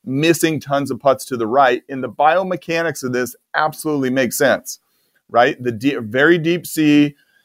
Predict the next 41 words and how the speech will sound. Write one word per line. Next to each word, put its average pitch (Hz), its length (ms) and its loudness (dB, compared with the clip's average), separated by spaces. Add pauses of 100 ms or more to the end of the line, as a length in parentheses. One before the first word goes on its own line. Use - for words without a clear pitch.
(160)
s-, - 280 -8 (100)
C 160 280 4
G 143 420 2 (320)
with 120 160 0 (120)
very 151 300 2
heel 180 400 0
shafted, 151 880 -2 (580)
you, 147 260 2
you 143 140 0
have 143 120 2
to 135 140 -6
torque 156 360 -2
the 151 120 -2
putter 151 320 4
a 147 40 2
lot 147 280 4
open 147 240 -2
on 143 140 0
the 131 60 -2
backstroke, 143 640 0
and 127 80 -2
you 131 120 -6
can't - 420 -6
catch 170 300 -2
up, 165 360 4
and 135 140 -8
the 123 60 -8
face 160 340 0
is 143 100 -2
delivered 139 440 4
open 135 260 2
to 135 100 -8
the 113 120 -6
pass. 123 420 0
So 127 260 4 (540)
going 165 240 2
back 170 220 6
to 160 80 -2
the 147 100 0
low-hanging 151 600 0
fruit, 143 380 2